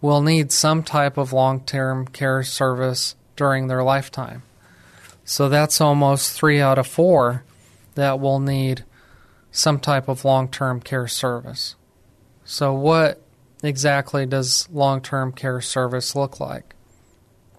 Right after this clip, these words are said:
Well, it could be an in-home care provider, sometimes known as, uh, non-medical home care. Uh, could be a family caregiver,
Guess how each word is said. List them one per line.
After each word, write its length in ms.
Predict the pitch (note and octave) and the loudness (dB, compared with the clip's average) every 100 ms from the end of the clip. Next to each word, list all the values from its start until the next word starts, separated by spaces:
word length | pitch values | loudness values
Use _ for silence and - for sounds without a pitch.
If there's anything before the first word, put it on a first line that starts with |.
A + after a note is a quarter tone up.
| _ D3+ | _ -2
Well, 300 | D#3+ E3+ E3+ | 2 4 2
it 160 | - | 0
could 320 | - D#3+ C#3+ | 0 0 0
be 360 | D3+ D3 D3 C#3+ - - - _ D#3+ | 0 2 2 -2 -8 -20 -20 _ -2
an 160 | D3 | 0
in-home 580 | D3 D3 C#3+ C#3+ C#3 C#3+ | 2 2 2 2 2 -2
care 300 | - C#3 C3+ | -2 0 0
provider, 760 | C3+ C#3 C3 C3 C3+ C#3 C#3 - _ _ _ _ _ _ | 0 0 2 2 2 0 -4 -10 _ _ _ _ _ _
sometimes 840 | - - C#3 C#3 C#3 C3+ C3+ C3 C3+ | -4 0 0 0 0 0 -2 -4 -2
known 360 | C3+ C3+ C3+ | 0 0 -2
as, 600 | C3 C3 C3 C3 B2+ - - - - - _ - | -2 -2 -2 -2 -4 -6 -10 -20 -20 -20 _ -6
uh, 240 | C3+ C3 | -4 -2
non-medical 920 | C3 C3+ C#3 C#3 C3+ C3+ C3+ C3 C3 B2+ | 0 0 2 0 -2 0 -2 -2 -2 0
home 320 | C3 C3 B2+ | -2 -2 -6
care. 480 | - C3 C3+ C3 - _ _ _ _ _ _ _ _ | -4 -2 -2 -4 -12 _ _ _ _ _ _ _ _
Uh, 260 | C3+ B2+ B2+ | -6 -4 -4
could 300 | C3 D#3 C#3 | -2 -2 0
be 160 | D3 C#3+ | 2 0
a 80 | |
family 480 | C3+ D3 C#3 C#3 C3+ | 0 0 0 0 -4
caregiver, 800 | C3 D3 C#3 B2+ C#3 B2+ C#3 | -2 0 0 0 0 0 -2